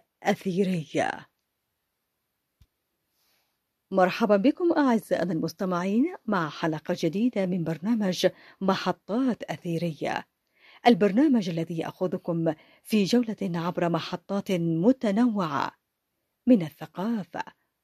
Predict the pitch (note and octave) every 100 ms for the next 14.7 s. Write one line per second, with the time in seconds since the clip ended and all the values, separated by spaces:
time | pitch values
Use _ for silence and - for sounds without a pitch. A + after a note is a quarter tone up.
0 | _ - G#3+ G3+ - E3+ G#3+ A3+ F#3 D#3+
1 | - - _ _ - C4 D#4+ C#4 A3+ A3
2 | A#3 A3+ A3+ A3 - _ _ _ C4+ A3
3 | D#3+ E3 - D#3+ - - _ _ _ -
4 | - - C4 C#4 C#4 F#4 C4+ B3+ - G#3
5 | F#3 F3 - E3+ D#3+ D#3+ G3+ C4+ C4 A#3+
6 | F3+ E3 D#3 D#3 D3 F3+ B3 F3 - E3
7 | F3+ F#3 C4 G#3 F3 C#3+ - - - -
8 | D4 C4 - B3 A#3+ - _ - A#3 A3+
9 | A#3+ - - B3 A3 G#3+ - _ _ F#3+
10 | F3+ C#4+ A#3+ F3+ D#3 F3 E3 D3 A3+ G#3+
11 | E3 D#3 - _ _ _ F#3 F3+ D#3+ -
12 | - G3+ F#3 D#3+ E3+ E3 D3 - - _
13 | _ _ _ E3 F#3+ F3 D3+ - F3+ F3+
14 | E3+ E3+ F3+ - G#3+ A3 C4+